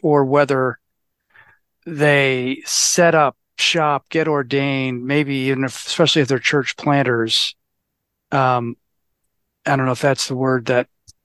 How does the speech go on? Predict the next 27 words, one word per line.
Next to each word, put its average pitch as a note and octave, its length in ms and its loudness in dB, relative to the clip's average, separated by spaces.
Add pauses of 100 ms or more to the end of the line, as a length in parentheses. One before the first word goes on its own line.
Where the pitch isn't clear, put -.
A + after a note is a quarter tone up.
(200)
your C#3+ 260 -2
communions B2+ 540 0
use, C3 440 2
but, C3+ 300 2 (100)
um, C#3 440 0 (680)
and E3 180 2
then F3+ 180 4
they, D#3+ 240 0 (400)
they E3 120 0
kind F3 220 -2
of B2+ 100 -8
build E3 240 0
their D#3 180 0
own D3+ 180 -2
brand, D#3 440 -6 (180)
and, D3 160 -10
but D3+ 180 2 (340)
they're D#3+ 100 4
sort F#3 260 2
of D#3+ 200 0
in, F#3 460 0 (1040)
but E3 200 2
they're D#3+ 120 4
not D#3+ 320 2 (260)
really D#3 460 2
in. B2+ 460 -8 (160)
Uh, - 100 -10